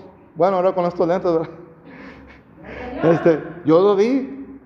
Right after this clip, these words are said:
Y yo le pregunté a papá un día, "Papá,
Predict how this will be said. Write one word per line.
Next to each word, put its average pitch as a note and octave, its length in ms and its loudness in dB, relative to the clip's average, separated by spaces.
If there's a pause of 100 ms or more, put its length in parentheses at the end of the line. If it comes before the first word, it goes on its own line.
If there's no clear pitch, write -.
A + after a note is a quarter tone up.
(580)
Y C#3 60 -4
yo F3+ 100 6
le A3 80 6
pregunté G3+ 380 2
a G#3 100 2
papá G#3+ 340 4
un G3+ 120 0
día, G#3+ 280 0 (260)
"Papá, G3 920 0